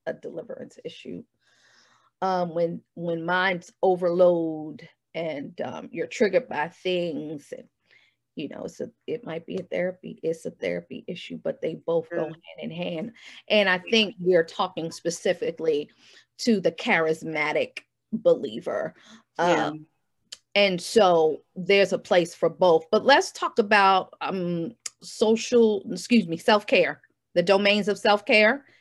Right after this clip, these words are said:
Speaker 1: as tips, as takeaway tips for your, for your audience, unless you wanna stay here, I don't have no problem.
Speaker 2: Well, I got, okay, so we got a couple minutes and we gotta wrap up. So go ahead and share those tips.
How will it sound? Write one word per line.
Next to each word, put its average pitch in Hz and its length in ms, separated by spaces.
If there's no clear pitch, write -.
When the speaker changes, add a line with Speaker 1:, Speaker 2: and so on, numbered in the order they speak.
Speaker 1:
as - 200
tips, - 400
as 165 160
takeaway 185 460
tips 185 300
for 190 260
your, 170 360
for 226 140
your 202 200
audience, 214 460
unless 214 800
you 277 100
wanna 233 220
stay 240 280
here, 240 440
I 202 120
don't 220 140
have 190 160
no 151 540
problem. - 720
Speaker 2:
Well, 202 160
I 202 100
got, 240 340
okay, 185 300
so 170 180
we 214 120
got 240 160
a 196 40
couple 254 300
minutes 214 320
and 208 80
we 202 80
gotta 196 200
wrap 185 260
up. 151 200
So 190 200
go 196 220
ahead 240 420
and 180 180
share 202 320
those 190 300
tips. 233 480